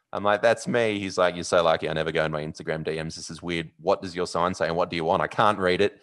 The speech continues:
It's too, it's too small, and you're, I'm too far away." I'm like, "Hey, I'm trying to get you on my podcast." He's like, "That's weird. Uh, <laughs> how long you been there for?" I'm like, "Um,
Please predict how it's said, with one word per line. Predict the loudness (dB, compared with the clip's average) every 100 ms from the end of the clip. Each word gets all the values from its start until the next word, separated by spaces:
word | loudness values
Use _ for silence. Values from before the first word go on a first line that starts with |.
| _
It's | -20 -18
too, | -2 -2 -2 _
it's | -14 -10
too | -2 -2
small, | 0 4 6 6
and | 4 0
you're, | -2 -4
I'm | -4 -4
too | 2 2
far | 6 8 10
away." | 10 8
I'm | 6
like, | 4
"Hey, | 2
I'm | 2
trying | 0 -2
to | 0
get | 0
you |
on | 2
my | 2
podcast." | 0 -2 0 0 0 -2 -20 -20 -20
He's | -10 -4
like, | 0
"That's | -2 -4
weird. | -8 -8 -8 -12 _
Uh, | 0 2 0 -2
<laughs> | -10 -10 -10 -10 _ -12 _ -20 _ _ _ _ _ _ 0
how | 2
long | 4 2
you | 4
been | 4 4
there | 2 2
for?" | 2 2 4
I'm | 2
like, | 2 -2 -4 _ -20 _ _ _ 2
"Um, | 6 6 6 4 0 -4 -6